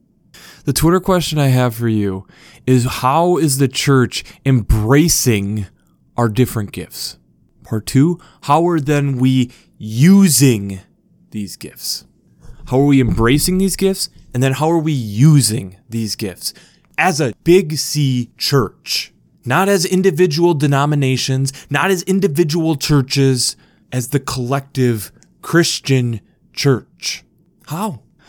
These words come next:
I would argue in a lot of ways we're not doing it well. We aren't. We struggle with the idea of being able to work together as a global community, and it's something that's been reiterated over the last two years especially, and it's sad,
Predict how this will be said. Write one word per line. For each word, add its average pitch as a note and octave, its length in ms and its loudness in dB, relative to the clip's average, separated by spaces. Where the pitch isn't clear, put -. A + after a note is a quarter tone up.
I - 40 0
would F3+ 120 2
argue F3 380 2
in D#3+ 80 4
a D3 80 0
lot C3+ 180 0
of D3 60 0
ways D3 260 2
we're B2 100 0
not A#2+ 680 -2
doing B2 320 4
it A2 140 -8
well. G2 360 -8
We C#3+ 160 2
aren't. G3 440 -2
We F#3 380 6
struggle F#3 760 0
with D#3 220 2
the D3 120 2
idea C3+ 440 2
of A#2+ 80 -4
being C3+ 240 2
able C#3+ 240 0
to C#3 120 0
work C3 320 0
together B2 440 0
as A2+ 100 0
a A2+ 60 -2
global C3 420 0
community, A2 460 -2
and C3+ 80 2
it's C3+ 100 -2
something D3 380 0
that's C3 180 -2
been B2+ 160 0
reiterated B2 720 2
over A#2+ 180 0
the A#2 120 0
last A2+ 420 0
two D#3+ 220 0
years B2 380 2
especially, A#2 720 -2
and D3+ 220 0
it's C#3 180 -2
sad, F3 580 0